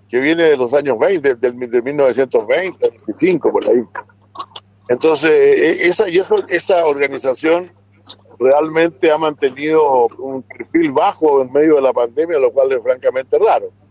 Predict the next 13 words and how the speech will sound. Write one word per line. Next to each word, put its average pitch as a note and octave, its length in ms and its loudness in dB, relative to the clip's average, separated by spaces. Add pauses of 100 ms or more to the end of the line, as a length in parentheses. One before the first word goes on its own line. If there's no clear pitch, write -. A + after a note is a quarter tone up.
(480)
Tal F3 220 -4
vez B3 140 4
la G#3+ 180 4
oea F#3+ 260 2
podría D#3+ 380 0
haberle D3+ 280 0
empujado C#3+ 480 0
más, D#3 400 -4
pero A#2 240 -6
no B2+ 180 -8
creo D#3 340 0
que D3 140 -14
sea D3 340 -6